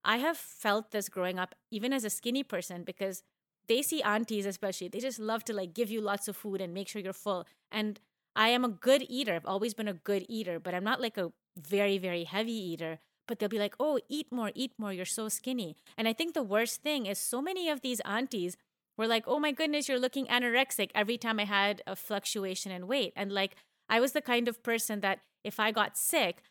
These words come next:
I would tend to lose weight when I got sick. So my cheeks would be a little bit hollow after, and then, you know, I would put it back on again, but it was always kind of fluctuating on the lower side. And every time this would happen, people would be like, "Oh my goodness, you're looking anorexic."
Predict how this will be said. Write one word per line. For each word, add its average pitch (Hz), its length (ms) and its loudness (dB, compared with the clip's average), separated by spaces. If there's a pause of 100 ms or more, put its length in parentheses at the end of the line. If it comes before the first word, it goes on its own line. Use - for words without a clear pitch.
I 208 80 2
would 202 160 0
tend 208 180 0
to 220 80 -2
lose 202 340 -2
weight 196 200 -2
when 190 100 -6
I 175 100 -8
got - 220 -8
sick. - 260 0
So 190 120 -6
my 180 100 -6
cheeks - 300 -6
would 226 100 -4
be 220 80 -2
a 214 80 0
little 208 140 -2
bit - 160 -8
hollow 226 340 0
after, 214 340 -2
and 196 140 -2
then, 170 300 -6
you 214 100 -4
know, 196 80 -2
I 202 160 -2
would 208 140 -2
put 233 160 0
it 214 160 -2
back 190 240 0
on 240 220 2
again, 233 300 4
but 214 120 2
it - 20 2
was 196 160 0 (100)
always 220 360 4
kind 208 240 -2
of - 40 -12
fluctuating 196 520 -4
on 180 100 -4
the 175 80 -6
lower 202 300 0
side. 175 340 -2 (320)
And 233 100 0
every 233 220 2
time 269 160 0
this 262 140 -2
would 254 80 0
happen, 262 280 2
people 254 220 -4
would 247 100 0
be 254 120 -2
like, 254 180 -2
"Oh 277 60 0
my 269 140 0
goodness, 262 280 -2 (240)
you're 233 160 2
looking 240 300 -2
anorexic." 196 640 -2